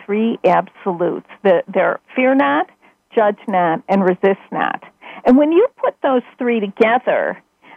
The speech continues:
um, boy, they, they're governing principles. And, and <laughs> I want to say, let's just say they aren't kidding around. But they're really not. It's a very, uh, very strong, re-, uh,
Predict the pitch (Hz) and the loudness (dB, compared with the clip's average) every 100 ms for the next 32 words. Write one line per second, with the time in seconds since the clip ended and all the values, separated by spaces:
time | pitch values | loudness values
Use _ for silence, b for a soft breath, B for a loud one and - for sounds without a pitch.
0 | - 185 190 175 147 185 - _ _ _ | -2 0 2 -2 -6 -8 -10 _ _ _
1 | _ _ _ _ 254 311 285 156 147 - | _ _ _ _ 0 2 2 2 -2 -2
2 | - 226 277 302 349 - 226 285 269 359 | -4 0 2 2 0 -4 -2 -2 0 -2
3 | 453 466 277 226 247 226 220 196 185 160 | 0 -2 -2 0 -2 -2 -4 0 0 0
4 | - - 262 - - 247 269 - 339 - | -4 -2 -2 0 0 2 2 0 -2 -2
5 | 277 294 233 214 247 320 - 311 - 190 | -4 0 0 2 0 0 0 -2 0 2
6 | 208 202 B B - 254 247 240 - 185 | 2 0 B B 0 2 2 0 0 2
7 | 214 196 180 175 156 156 - - - 359 | 2 0 0 0 2 -2 -4 -12 -8 -2
8 | 453 403 494 453 370 370 233 - 240 285 | 0 2 4 4 4 4 2 0 0 0
9 | 214 247 254 269 339 359 381 B B B | 2 2 2 2 0 0 -2 B B B
10 | - 220 - 233 277 320 330 - - - | -2 0 2 4 4 4 0 -4 -18 -2
11 | 247 247 240 240 240 262 - B B 196 | 2 4 4 4 4 4 2 B B -6
12 | 214 226 - 208 202 202 185 190 | 2 4 4 2 4 4 4 2